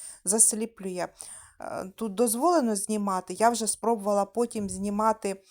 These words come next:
і тільки фото робити, тому що відео зовсім нічого не виходить. Тому ви не побачите, не зможете все це побачити так, як я. Кожен малюночок,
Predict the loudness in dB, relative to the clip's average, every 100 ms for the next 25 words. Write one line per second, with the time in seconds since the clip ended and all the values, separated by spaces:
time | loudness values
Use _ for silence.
0 | -18 -20 -20 -16 -8 -6 -4 -4 -6 0
1 | 4 4 4 4 6 6 6 4 2 -2
2 | -2 -6 -6 -6 -6 -4 -4 -2 -4 0
3 | 2 2 2 0 -2 0 0 0 -2 -4
4 | -2 -2 -2 -6 -10 -18 -18 -20 _ _
5 | -2 0 0 -2 -2 -4 -10 _ _ _
6 | _ -6 -2 0 -2 -4 -2 -2 0 0
7 | 4 4 4 0 -2 -2 -2 0 0 0
8 | 0 -4 -4 0 2 2 0 -4 -6 0
9 | 2 2 -2 -8 -2 -2 -2 -8 -10 -6
10 | -6 -8 -16 -18 -18 -20 _ _ _ -4
11 | 4 8 8 6 2 2 2 0 -4 -8
12 | -12 -12 -16 _